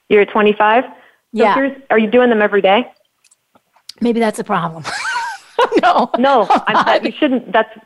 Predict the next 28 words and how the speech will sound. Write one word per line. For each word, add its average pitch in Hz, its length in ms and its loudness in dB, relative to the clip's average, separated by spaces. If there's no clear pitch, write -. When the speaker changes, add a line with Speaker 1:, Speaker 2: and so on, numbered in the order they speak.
Speaker 1:
don't 233 220 0
do 247 140 4
them 214 120 0
every 185 200 0
day. 175 220 4
That's, 180 160 2
it's, - 160 -6
Speaker 2:
Oh. 226 120 -4
Speaker 1:
it's, 233 160 -6
it's - 120 -20
too 220 80 2
much. 190 160 0
You 190 120 2
wanna, 185 200 2
like, 180 180 2
like, 185 180 2
you 190 60 -4
wanna 180 160 2
rest 180 300 0
your 170 100 -2
muscles 156 340 -2
in, 156 240 -2
in 170 120 0
between. 156 360 0
So 180 180 2
I 190 120 2
would 220 200 2
suggest 185 360 -2